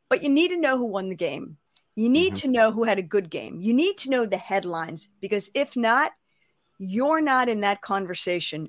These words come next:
Speaker 1: at the
Speaker 2: Yeah.
Speaker 1: water cooler.
Speaker 2: Mm-hmm.
Speaker 1: And it, it does, it, it is part of the culture. And certainly it's part of a male-dominated culture. But, uh, I, I do, I've done over the years a number of these,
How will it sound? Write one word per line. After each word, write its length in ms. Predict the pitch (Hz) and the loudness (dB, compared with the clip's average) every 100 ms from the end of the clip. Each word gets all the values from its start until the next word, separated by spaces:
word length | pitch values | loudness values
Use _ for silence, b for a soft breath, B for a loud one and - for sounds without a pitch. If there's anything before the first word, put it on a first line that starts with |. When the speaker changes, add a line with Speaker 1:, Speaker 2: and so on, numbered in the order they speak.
| - | -6
Speaker 1:
at 140 | 170 | -4
the 80 | - | -2
Speaker 2:
Yeah. 120 | 180 | -2
Speaker 1:
water 200 | 156 - - | -2 -4 -8
cooler. 340 | 165 - - - b b - | -8 -6 -10 -14 b b -12
Speaker 2:
Mm-hmm. 120 | 190 | 2
Speaker 1:
And 240 | 208 202 202 | 4 4 2
it, 260 | 226 185 - 220 | 0 0 0 2
it 200 | 185 165 | 2 4
does, 500 | 233 233 240 214 - b b _ - | 6 8 6 0 -10 b b _ 2
it, 200 | 214 - | 2 4
it 140 | 220 208 | 4 4
is 260 | 202 - - _ _ | 2 0 -12 _ _
part 420 | - 240 254 294 - | -6 4 6 6 2
of 400 | 202 190 190 165 _ | 4 4 2 -2 _
the 100 | 202 | -10
culture. 720 | - - 214 208 - 143 - - _ _ _ _ _ _ 202 | -10 -8 -6 -4 -6 -8 -10 -16 _ _ _ _ _ _ -4
And 100 | 208 | -2
certainly 460 | - 254 302 294 | 0 0 2 0
it's 140 | 277 - | 0 -4
part 240 | - 214 | 2 4
of 80 | 226 | 4
a 40 | |
male-dominated 920 | 208 214 277 269 214 180 180 175 170 | 0 2 4 4 2 0 -2 -4 -4
culture. 580 | - 165 160 - 165 180 b b b b _ | -6 -6 -4 -4 -4 -6 b b b b _
But, 280 | 208 202 202 b b _ _ - | 4 4 2 b b _ _ 2
uh, 280 | 185 180 - - | 4 6 4 4
I, 180 | 214 220 | 6 8
I 100 | 240 | 6
do, 360 | 233 254 226 220 | 6 6 4 4
I've 220 | 202 202 | 4 4
done 220 | 208 220 220 | 4 4 4
over 180 | 202 202 | 0 -2
the 80 | |
years 340 | 196 190 190 190 | 0 0 0 -2
a 40 | |
number 440 | 190 202 208 190 190 | 0 0 2 0 0
of 100 | 175 | -2
these, 400 | 180 175 170 | -2 -2 -6